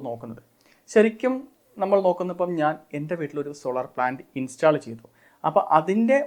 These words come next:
ഒരു അനുഭവത്തിലാണ് നമ്മൾ ഈ കാര്യങ്ങൾ പറയുന്നത്. എനിക്ക് രണ്ടായിരത്തി അഞ്ഞൂറ് മുതൽ മൂവായിരത്തി അഞ്ഞൂറ് രൂപ വരെ രണ്ട് മാസം കൂടുമ്പോൾ ബില്ല് വരുന്നുണ്ടായിരുന്നു. അപ്പം അത്യാവശ്യം എല്ലാ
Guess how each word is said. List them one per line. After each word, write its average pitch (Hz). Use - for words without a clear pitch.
ഒരു 202
അനുഭവത്തിലാണ് 160
നമ്മൾ 139
ഈ 139
കാര്യങ്ങൾ 123
പറയുന്നത്. 117
എനിക്ക് 190
രണ്ടായിരത്തി 190
അഞ്ഞൂറ് 175
മുതൽ 165
മൂവായിരത്തി 156
അഞ്ഞൂറ് 180
രൂപ 165
വരെ 147
രണ്ട് 139
മാസം 131
കൂടുമ്പോൾ 127
ബില്ല് 214
വരുന്നുണ്ടായിരുന്നു. 117
അപ്പം 190
അത്യാവശ്യം 190
എല്ലാ 165